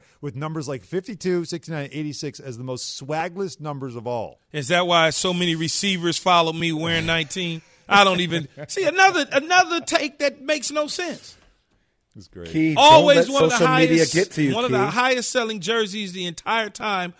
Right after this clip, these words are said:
Speaker 2: I
Speaker 3: Key,
Speaker 2: played in the National
Speaker 3: don't let
Speaker 2: Football League.
Speaker 3: social media get to you.
Speaker 2: No,
Speaker 3: You're
Speaker 2: it's
Speaker 3: the
Speaker 2: not
Speaker 3: one,
Speaker 2: getting,
Speaker 3: stay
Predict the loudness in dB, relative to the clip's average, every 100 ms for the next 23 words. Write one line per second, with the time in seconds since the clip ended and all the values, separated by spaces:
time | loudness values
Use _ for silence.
0 | _ _ -4 0 4 4 2 -2 -2 2
1 | 2 2 4 4 2 0 2 2 -2 -2
2 | -2 -2 -2 -2 -2 -6 -4 -8 -6 -2
3 | 0 0 2 2 2 0 4